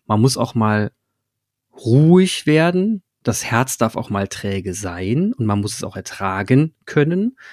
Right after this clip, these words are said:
Und, ähm, man muss sich auch den Raum geben dürfen, einmal faul zu sein. Das ist ganz wichtig.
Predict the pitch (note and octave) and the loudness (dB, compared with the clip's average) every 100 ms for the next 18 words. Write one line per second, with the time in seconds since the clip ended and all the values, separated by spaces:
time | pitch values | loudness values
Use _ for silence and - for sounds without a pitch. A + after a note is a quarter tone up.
0 | - - - _ - B2 B2 - - B2 | -20 -20 -20 _ 2 4 4 0 -2 0
1 | A#2 A#2 B2 B2 A#2+ C3+ - B2+ A2 A#2+ | 0 0 2 4 4 2 0 -2 -2 -2
2 | G#2+ G#2 A#2 F3+ F3 A#2+ A2+ G#2 A2+ A#2 | -2 0 2 2 2 2 0 0 2 2
3 | C3 - D#3+ - A2+ A#2+ B2 C3 - D3+ | 2 0 -4 -2 0 0 0 -2 -2 0
4 | D#3+ - F2+ - F2 F2+ G2 G2 A#2 - | 0 -4 -8 -6 -6 -4 -6 -8 -6 -4
5 | G#2 - G#2+ - C#3+ D#3+ - | -6 -4 -6 -4 -4 -4 -8